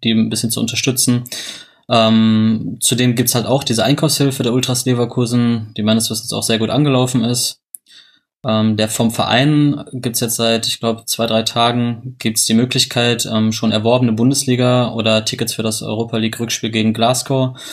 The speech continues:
Speaker 1: das ja jetzt nicht stattgefunden hat, ähm, dass man da den Gegenwert an gemeinnützige Organisationen spenden kann. Muss man so ein Formular ausfüllen und dann, ähm,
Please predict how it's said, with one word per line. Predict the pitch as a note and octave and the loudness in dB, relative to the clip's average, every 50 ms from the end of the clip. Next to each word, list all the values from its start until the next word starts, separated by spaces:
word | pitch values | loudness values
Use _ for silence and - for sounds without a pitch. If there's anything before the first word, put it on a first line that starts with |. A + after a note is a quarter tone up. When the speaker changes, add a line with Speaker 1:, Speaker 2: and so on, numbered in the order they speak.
| - - - - - _ - | -16 -16 -16 -18 -20 _ -6
Speaker 1:
das | - - | -2 0
ja | A#2 | 0
jetzt | A2+ - B2 | 0 2 0
nicht | A2+ G#2+ | 0 2
stattgefunden | - B2+ B2 - - A#2 - C3 B2+ B2 A#2+ A#2 | 2 0 0 -2 -4 -4 0 2 2 2 2 2
hat, | B2 B2 A#2+ - - | 0 0 0 0 0
ähm, | A2 A2+ A2 | 0 0 0
dass | A#2 A2+ - | 0 0 0
man | A#2+ A2+ | 0 2
da | A2 A2+ A2+ A2 | 2 2 2 2
den | A2 A2 A2 A2 A2 A2 A2 G#2+ | 2 2 2 2 2 2 2 0
Gegenwert | - A2+ A2 A2+ A2 A2 A2 G#2+ | 0 0 2 2 2 2 0 0
an | A2+ A2 | 0 0
gemeinnützige | G#2+ A2+ G#2+ A2 A2 A2 A2 G#2+ A2 - - G#2+ G#2+ G#2+ G2+ | 0 2 2 2 4 2 2 2 0 -2 0 0 0 0 0
Organisationen | G#2 G#2+ A2 A2 A2 G#2+ A2 G#2+ - - A2 A2 A2+ | 0 0 0 0 0 0 0 0 0 0 2 2 2
spenden | A2 - - G#2+ G#2+ A2 A2 G#2+ | 0 -2 -2 -2 0 0 0 0
kann. | - A#2 A2 A2 A2+ A2 A2 - - - - - - _ _ | 0 0 2 2 0 -2 -4 -10 -14 -14 -14 -16 -18 _ _
Muss | A2+ A2 - | -4 -2 0
man | A#2 A2 | 0 0
so | G#2+ G#2+ | 0 0
ein | |
Formular | A2 A#2 A2 G#2+ A2 A#2+ A#2+ A#2 | 2 2 2 4 4 4 2 2
ausfüllen | A#2+ A#2 - - - A#2 A2+ A2 | 2 0 -2 -2 -2 0 2 2
und | G#2+ G#2+ | 2 2
dann, | G#2+ G#2+ G#2+ G#2+ G#2+ G#2+ G#2+ - | 2 2 2 2 2 2 0 -2
ähm, | A2+ G#2+ G#2 G#2 G#2 G2+ G#2 G#2 - | -2 0 0 0 0 -2 -4 -8 -16